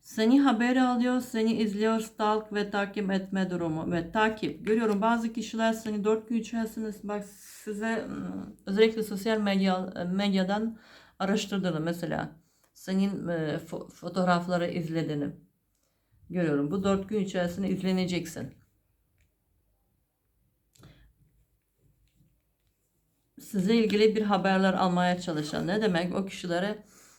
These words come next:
demek ki, e, neden kişi sende haber almaya çalışır? Seni araştırır. Çünkü bir ilgi uyandırmışsın o kişide.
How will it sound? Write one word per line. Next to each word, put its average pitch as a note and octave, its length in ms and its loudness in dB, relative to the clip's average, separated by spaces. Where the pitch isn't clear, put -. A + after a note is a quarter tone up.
demek E3+ 420 -2
ki, G#3+ 240 2
e, D#3+ 420 -2
neden G3 360 0
kişi F#3+ 200 -4
sende E3 280 -2
haber D#3+ 280 0
almaya D3 400 -2
çalışır? - 480 -14
Seni F3 300 -2
araştırır. D#3+ 500 -2
Çünkü F#3+ 300 -8
bir A#3+ 100 0
ilgi G#3 320 0
uyandırmışsın D#3+ 640 2
o D3 100 -4
kişide. C#3 420 -8